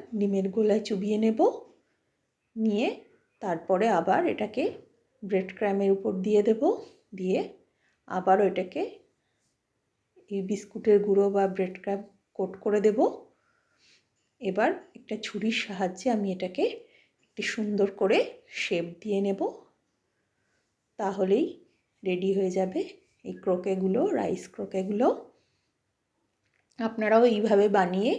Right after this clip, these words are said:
ফ্রিজে রিজার্ভ করে দু তিন দিন অবধি রেখে দিতে পারেন। এইভাবে আমি সবগুলোকে এক এক করে গড়ে নেব। চাইলে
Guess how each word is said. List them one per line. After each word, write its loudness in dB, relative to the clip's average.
ফ্রিজে 0
রিজার্ভ 4
করে 2
দু -4
তিন -2
দিন 0
অবধি 0
রেখে 0
দিতে -8
পারেন। -12
এইভাবে 0
আমি 0
সবগুলোকে 0
এক -12
এক -6
করে 0
গড়ে 2
নেব। 2
চাইলে 2